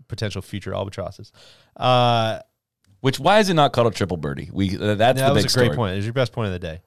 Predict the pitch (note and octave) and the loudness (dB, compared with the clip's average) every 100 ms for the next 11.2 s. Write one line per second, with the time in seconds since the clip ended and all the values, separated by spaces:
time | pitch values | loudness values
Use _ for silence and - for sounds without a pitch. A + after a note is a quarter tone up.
0 | _ _ - G#2+ A2+ F#2+ G2 A2 - - | _ _ -10 -4 -4 -4 -4 0 2 2
1 | A#2 A#3 G2+ F#2+ F#2+ - E2 E3 - _ | 4 4 4 0 2 0 0 -4 -8 _
2 | - - - B2 A#2+ A#2+ G#2+ G#2 D3+ E3+ | -20 -14 0 4 6 4 2 2 2 2
3 | - D#3 B2+ A2+ B2+ B2+ B2+ - A#2+ A#2 | 4 2 2 0 2 2 0 2 2 2
4 | A#2 A#2+ A#2+ C3 A#2 A2+ A2+ G#2+ G#2 - | 0 -2 0 0 -2 -2 -4 -4 -6 -12
5 | _ _ _ _ C3 D3 D#3 A2+ A2+ A2+ | _ _ _ _ 0 2 2 0 0 0
6 | A2 G#2 _ _ _ _ C#3+ E3 D#3+ - | 0 -8 _ _ _ _ -2 0 0 -2
7 | - C3 G#2+ G#2+ - - - _ _ _ | -4 -2 -2 -4 -8 -12 -20 _ _ _
8 | - A2 G#2+ G2+ G2 F2+ - G#2 F#2 E2+ | -8 -6 -4 -4 -6 -12 -10 -8 -8 -12
9 | _ _ _ - G#2+ F#2 F2 F2+ E2+ - | _ _ _ -6 -4 -4 -10 -14 -18 -20
10 | _ F#2+ - _ _ _ _ _ _ G2+ | _ -12 -12 _ _ _ _ _ _ -6
11 | F#2+ | -4